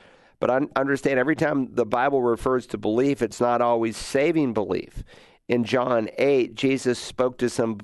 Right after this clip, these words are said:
Jews who had believed in him, and a few verses later, he will say, "You are of your father, the devil." I hope you don't think that that was genuine belief. Sometimes the word belief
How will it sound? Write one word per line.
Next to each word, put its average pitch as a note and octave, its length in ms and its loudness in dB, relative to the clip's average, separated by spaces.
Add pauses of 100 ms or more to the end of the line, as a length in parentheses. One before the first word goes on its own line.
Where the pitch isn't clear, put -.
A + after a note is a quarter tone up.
(100)
Jews C3+ 340 0
who C3 100 2
had A2 180 -2
believed B2 520 0
in G#2+ 140 -2
him, G#2 240 0
and C3+ 80 0
a A#2 60 0
few C3+ 180 0
verses A#2+ 420 0
later, C3 380 2 (300)
he - 120 -2
will C3+ 180 2
say, C3 240 0
"You C3+ 460 0
are C3 400 2
of B2+ 120 0
your B2+ 200 2
father, A#2 520 0
the B2+ 140 0
devil." C3 400 0
I F#2 120 -4
hope B2+ 260 -2
you C3+ 60 0
don't G2+ 260 0
think A2 360 0 (360)
that G#2+ 140 -2
that A2 160 2
was A#2 160 -2
genuine C#3 640 0
belief. F#2 520 -6 (400)
Sometimes B2+ 640 0
the A#2 80 2
word A2+ 260 2
belief A#2+ 640 0